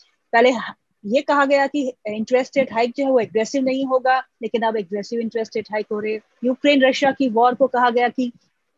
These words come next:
कुछ दिनों में खत्म हो जाएगी, लेकिन अब सात महीने हो गए। तो ऐसे में आईटी sector recession prone sector तो नहीं है, लेकिन recession के fears के चलते हुए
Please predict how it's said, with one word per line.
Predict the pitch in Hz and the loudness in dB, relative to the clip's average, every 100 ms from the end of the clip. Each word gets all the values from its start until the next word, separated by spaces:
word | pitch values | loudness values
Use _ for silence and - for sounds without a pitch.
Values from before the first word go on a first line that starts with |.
| _ _ _ _ | _ _ _ _
कुछ | 302 | -2
दिनों | 240 269 269 | 2 2 4
में | 254 | 2
खत्म | 247 240 269 | 0 2 4
हो | 269 | 4
जाएगी, | 240 247 233 | 4 2 2
लेकिन | 247 220 226 | 0 0 -2
अब | 220 - | -2 -4
सात | 226 247 269 | -2 -2 -2
महीने | 247 254 247 | -2 0 0
हो | 254 233 | 0 -4
गए। | 226 240 _ - _ - | -6 -10 _ -20 _ -8
तो | - - _ _ - | -8 -8 _ _ -2
ऐसे | 285 - 453 | -2 0 -4
में | 392 370 | -4 -4
आईटी | - 277 349 | -2 -2 -2
sector | 370 311 - 339 330 - _ _ _ 220 | -6 -8 -6 -6 -6 -8 _ _ _ -8
recession | 254 - 294 - 320 | -6 -4 -4 -4 -6
prone | 294 - 269 330 | -6 0 0 0
sector | 320 285 269 311 | -4 -6 -4 -6
तो | 285 285 | -4 -6
नहीं | 240 277 311 | -4 -4 -4
है, | |
लेकिन | 285 262 269 | -6 -6 -8
recession | 247 247 247 277 | -4 -6 -6 -6
के | 277 | -6
fears | - 247 285 285 | -4 -2 -2 -4
के | 254 | -6
चलते | 240 208 214 | -6 -8 -6
हुए | 220 | -4